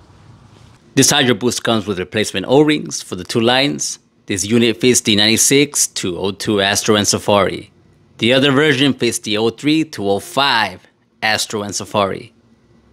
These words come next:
It looks like the later version has a much longer accumulator. So, what are you gonna do with all that accumulator?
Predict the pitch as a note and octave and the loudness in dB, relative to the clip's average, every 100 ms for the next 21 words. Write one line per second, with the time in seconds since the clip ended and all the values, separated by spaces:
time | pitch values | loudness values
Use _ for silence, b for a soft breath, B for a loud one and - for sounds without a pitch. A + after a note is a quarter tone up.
0 | _ _ _ _ G#2 G#2 D3 D3+ D3 - | _ _ _ _ 2 4 4 4 0 2
1 | A2 B2 D3 C3+ D#3+ C#3+ C#3 A2 G2 F#2+ | 2 4 2 4 4 4 0 0 -2 -4
2 | G2+ A2+ - A#2 G#2+ F#2+ G2 - F#3 F3 | -2 -2 0 0 0 -4 -8 0 2 4
3 | E3+ E3 E3 F3 _ _ _ _ _ _ | 4 2 0 -6 _ _ _ _ _ _
4 | _ _ _ _ - - B2+ G#2 F2 - | _ _ _ _ 0 4 4 4 0 -10
5 | _ _ _ G#2+ B2+ C#3 B2+ A#2 C#3 A#2 | _ _ _ 0 2 4 4 4 4 4
6 | - A2 A#2 A#2 A#2 A#2 A2+ - B2+ A#2 | 0 -2 0 2 2 0 -2 0 0 2
7 | G2+ G2+ E2 - | 0 -4 -8 -16